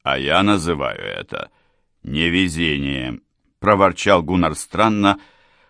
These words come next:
поворачиваясь к своим собеседникам. У него не было ни единого шанса. Паралич дыхательных путей —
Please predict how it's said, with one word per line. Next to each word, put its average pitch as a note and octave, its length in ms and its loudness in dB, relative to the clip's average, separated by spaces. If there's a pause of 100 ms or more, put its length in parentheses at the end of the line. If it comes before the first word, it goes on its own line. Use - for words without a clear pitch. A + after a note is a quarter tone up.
поворачиваясь F2+ 960 2
к - 60 -18
своим D#2+ 320 -2
собеседникам. G1+ 920 -10 (920)
У A#1 120 -16
него C#2 400 -2
не G2 220 4
было F#2+ 320 2
ни F2+ 140 2
единого E2+ 680 0
шанса. - 640 -10 (800)
Паралич F#2 640 2
дыхательных F#2+ 680 0
путей — F#2 540 -4